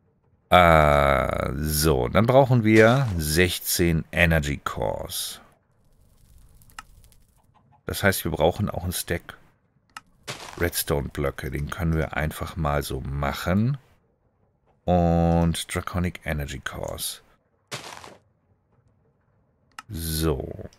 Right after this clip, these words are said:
eins, zwei, drei, vier. Ich brauche nicht mitzählen, der zeigt mir eine Zahl an. Sechzehn davon.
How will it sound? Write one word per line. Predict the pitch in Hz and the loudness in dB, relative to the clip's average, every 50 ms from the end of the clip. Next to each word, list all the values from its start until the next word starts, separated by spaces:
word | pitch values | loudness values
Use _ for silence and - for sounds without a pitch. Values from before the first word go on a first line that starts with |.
| _ _ _ _ _ | _ _ _ _ _
eins, | - - 76 78 - - - | -8 -6 -6 -4 -4 -6 -8
zwei, | - - - 80 90 104 113 117 | -6 -4 -2 -2 0 -2 -2 -4
drei, | - - - - - - - - - - | -6 -8 -8 -8 -6 -6 -6 -6 -6 -8
vier. | - - - - 85 85 90 101 110 151 170 180 196 202 - _ _ _ _ _ _ _ _ _ _ _ _ _ _ _ _ _ _ _ _ _ _ _ _ _ _ _ _ _ _ _ _ _ _ _ _ _ | -8 -8 -6 -6 -4 -2 0 0 0 0 0 -2 -2 -4 -8 _ _ _ _ _ _ _ _ _ _ _ _ _ _ _ _ _ _ _ _ _ _ _ _ _ _ _ _ _ _ _ _ _ _ _ _ _
Ich | - - - | -10 -8 -4
brauche | - 98 98 90 95 | 0 0 0 2 0
nicht | 90 - - | 0 0 -2
mitzählen, | 82 80 - - - 101 110 123 143 | -2 -2 -2 0 2 2 4 4 2
der | 135 98 | 0 -2
zeigt | - - - - - - - | -4 -4 -6 -6 -6 -6 -8
mir | - | -8
eine | - 69 - - | -8 -8 -10 -10
Zahl | - - - - 69 69 - - | -10 -6 -6 -4 -4 -4 -4 -4
an. | - - 78 95 117 147 147 - - - - - _ _ - | -4 -2 0 0 0 0 -2 -4 -10 -20 -20 -20 _ _ -6
Sechzehn | 80 80 78 92 120 120 - - - - - 127 117 107 90 | -4 2 4 4 4 4 2 -2 -2 0 2 2 4 4 6
davon. | 82 73 65 67 71 - - 90 101 139 185 202 | 4 4 4 2 -4 -4 0 0 2 2 2 0